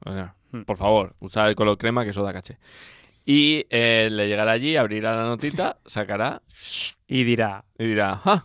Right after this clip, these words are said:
Speaker 1: cuatro mil trescientos cuarenta, pues te lo pago ya". En euros, que a cambio a
Speaker 2: <laughs>
Speaker 1: dólares que pagarán allí, pues el hombre se sacará su Google del bolsillo y dirá, "Ok,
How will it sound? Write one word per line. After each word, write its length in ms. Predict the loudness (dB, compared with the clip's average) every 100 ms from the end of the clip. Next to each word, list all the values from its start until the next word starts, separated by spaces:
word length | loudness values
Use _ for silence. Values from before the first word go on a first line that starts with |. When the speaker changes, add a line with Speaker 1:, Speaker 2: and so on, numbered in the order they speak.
| 2
Speaker 1:
cuatro 260 | 2 2
mil 160 | 0 0
trescientos 420 | 0 2 2 2 2
cuarenta, 600 | 4 2 2 0 0 _ -4
pues 140 | -4
te 80 | -2
lo 100 | -4
pago 220 | 0 0
ya". 240 | 0 -2 -6 _ _ _ -14 -14 -12 -4
En 120 | 4
euros, 320 | 6 6 2
que 140 | 0 -4
a 80 | -2
cambio 720 | -4 -2 2 4 4 4 4
a 160 | 2 4
Speaker 2:
<laughs> 0 |
Speaker 1:
dólares 360 | 6 6 2
que 140 | 0 -4
pagarán 380 | -2 0 0 0
allí, 260 | 0 0
pues 180 | -2 -4
el 160 | -4 -2
hombre 240 | -4 -4
se 140 | -6 -6
sacará 320 | -4 -2 -2
su 140 | 0
Google 420 | 0 0 0 -4 -6 -8
del 140 | -4
bolsillo 420 | 0 0 -2 -4 -10 _ _ _ -6
y 60 |
dirá, 240 | -4 -4 -2
"Ok, 220 | -2 2